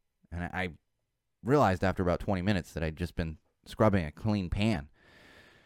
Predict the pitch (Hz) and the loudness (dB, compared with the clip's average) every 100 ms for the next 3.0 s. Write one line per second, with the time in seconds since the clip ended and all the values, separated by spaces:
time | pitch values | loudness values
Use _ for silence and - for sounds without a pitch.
0 | _ _ _ _ _ _ _ _ _ _ | _ _ _ _ _ _ _ _ _ _
1 | - 131 143 147 135 127 107 139 82 87 | 2 6 8 8 6 4 2 2 2 2
2 | 113 117 117 110 98 - 82 107 104 | 2 4 4 2 0 -6 0 2 2